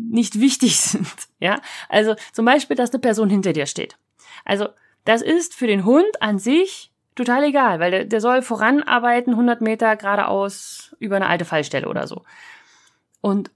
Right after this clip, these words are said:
ob da einer hinter dir steht oder nicht, gehört nicht zu der Aufgabe. Aber natürlich steht einer hinter dir, weil der muss ja gucken, wie du die Aufgabe machst, der Richter zum Beispiel. Oder auch mal ein Steward. Oder Leute, die da so rumstehen.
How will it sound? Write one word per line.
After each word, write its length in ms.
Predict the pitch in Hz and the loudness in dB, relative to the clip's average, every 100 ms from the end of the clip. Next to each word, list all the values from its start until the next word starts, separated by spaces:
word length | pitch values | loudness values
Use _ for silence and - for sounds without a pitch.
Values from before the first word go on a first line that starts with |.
| - | -2
ob 220 | 247 247 | -2 2
da 120 | 247 | 2
einer 320 | - 226 220 | 2 2 2
hinter 300 | 202 240 285 | 2 4 4
dir 140 | 262 254 | 2 0
steht 220 | 254 247 | -2 -2
oder 140 | 208 | 0
nicht, 200 | 220 269 | 0 -2
gehört 200 | - 214 | 0 0
nicht 200 | 220 220 | 2 -2
zu 80 | - | -2
der 120 | 196 | 0
Aufgabe. 540 | 170 208 - 123 - 170 _ _ _ | 2 2 0 -4 -6 -12 _ _ _
Aber 220 | 190 196 | -4 0
natürlich 340 | 196 190 247 214 | 0 0 0 0
steht 220 | - 285 | 0 0
einer 160 | 190 175 | 2 2
hinter 240 | 175 190 | 0 -2
dir, 240 | 190 220 | -2 -2
weil 100 | 196 | 0
der 100 | 190 | 2
muss 180 | 190 208 | 2 2
ja 80 | 214 | 0
gucken, 400 | 208 277 247 208 | 2 2 2 0
wie 80 | 196 | 0
du 100 | 196 | -2
die 120 | 202 | 0
Aufgabe 340 | 190 - 196 | 0 -2 -2
machst, 360 | 214 - - - | 2 0 -2 -10
der 80 | 175 | -8
Richter 320 | 165 - - _ | -8 -10 -14 _
zum 140 | - - | -20 -18
Beispiel. 260 | - - | -18 -10
Oder 220 | - 226 196 | -2 0 0
auch 80 | |
mal 100 | 202 | 0
ein 60 | 214 | -2
Steward. 380 | - 190 - - | -2 -4 -4 -2
Oder 520 | 233 220 202 190 - - - - - _ _ - | 0 4 4 2 -4 -12 -20 -20 -20 _ _ -4
Leute, 360 | 254 240 175 | 2 2 0
die 100 | 165 | -4
da 120 | 160 | -4
so 240 | 151 151 - - | -4 -8 -14 -4
rumstehen. 640 | 190 202 165 - 156 - | 2 2 0 -6 -6 -8